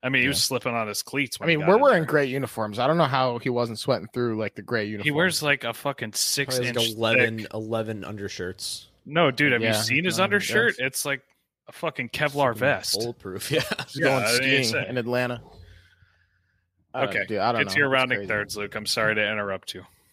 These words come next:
Speaker 2: That's okay. My microphone fell off. Uh, first rounding third comes to us from April, April Fisher D P T. Sorry, I'm going to butcher these names. Just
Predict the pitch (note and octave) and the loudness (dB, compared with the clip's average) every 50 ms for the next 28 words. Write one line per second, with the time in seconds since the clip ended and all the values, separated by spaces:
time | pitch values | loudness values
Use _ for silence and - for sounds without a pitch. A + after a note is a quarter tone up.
0 | _ _ _ _ - - E2+ - F#2 E2+ - F2+ E2 E2 F2+ F2+ F#2 F#2 F#2+ - | _ _ _ _ -14 -12 -8 -8 -8 -6 -6 -6 -6 -6 -6 -6 -6 -6 -8 -10
1 | - - F#2+ F#2 F#2 - F#2 F2+ F2+ F#2 F#2 - _ _ - - _ _ _ - | -12 -12 -12 -12 -10 -10 -8 -8 -6 -8 -8 -10 _ _ -20 -20 _ _ _ -2
2 | C#3 B2+ C3+ B2+ A#2 - - F#3+ G3+ G3+ - - F3+ D#3+ D3+ C3+ C3 B2+ - C3+ | 0 2 2 2 0 0 0 2 2 2 2 2 2 4 4 2 2 2 4 4
3 | B2+ B2 A#2+ - C#3+ C3 C3 C3 - - C3 B2+ A#2+ A#2 A#2+ - - - A2 A2 | 4 4 4 2 2 2 2 0 -2 0 2 4 4 4 2 0 0 0 2 2
4 | A#2 A2+ - - D3+ D3 C#3+ - D#3 C#3+ D3 D3+ - _ _ _ _ - C3+ D3+ | 0 0 0 0 0 0 2 2 4 4 4 2 0 _ _ _ _ -2 -2 0
5 | - E3 D#3+ D#3+ D3 - - - - D3+ D3 - - D3+ C#3+ C#3 C#3+ C#3 B2 - | 2 2 4 4 2 0 -4 -2 0 0 0 2 2 2 2 4 4 2 0 -2
6 | - - - _ - C3 B2 A#2 - - C3 A2+ G#2+ - - - F#2+ E2 D#2 - | -6 -16 -20 _ -4 -2 -2 -2 -2 -2 -2 -2 -4 -4 -4 -4 -4 -4 -6 -8
7 | - - D3 D3+ D3+ D3 C#3 C#3 C3+ C#3 C3 B2 B2+ B2 A#2+ A#2 A2+ A#2 A2+ G#2+ | -4 0 2 4 6 6 6 4 4 2 2 2 2 2 2 2 2 0 -2 -2
8 | G#2 - G#2+ G2 F#2+ F#2+ G#2+ G#2+ G2 G2 G2 F#2+ - - G2+ F#2+ - - | -2 -2 -2 0 -2 -2 -2 -2 -2 -2 -2 -4 -6 -6 -8 -8 -8 -10